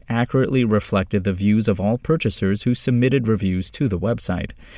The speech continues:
The proposed settlement puts provisions in place to address Fashion Nova's deceptive practice and orders Fashion Nova to pay four point two million dollars for harm consumers incurred,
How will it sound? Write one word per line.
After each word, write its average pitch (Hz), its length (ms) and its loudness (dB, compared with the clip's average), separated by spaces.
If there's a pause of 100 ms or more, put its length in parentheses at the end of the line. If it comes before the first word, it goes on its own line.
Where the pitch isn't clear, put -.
(140)
The 101 100 -4
proposed 107 400 2
settlement 107 440 4
puts 95 240 -4
provisions 101 560 0
in 90 120 -2
place 92 300 -4
to 110 160 0
address 135 320 0
Fashion 98 400 -2
Nova's 95 380 -2 (260)
deceptive - 640 -2
practice 92 480 -4 (300)
and 123 180 4
orders 143 440 4
Fashion 123 340 2
Nova 113 300 4
to 101 180 -2
pay 123 240 0
four 147 260 -2
point - 320 -4
two 131 200 2
million 139 480 2
dollars 120 500 2 (240)
for 147 220 4
harm 135 420 4
consumers 90 580 0
incurred, 98 540 2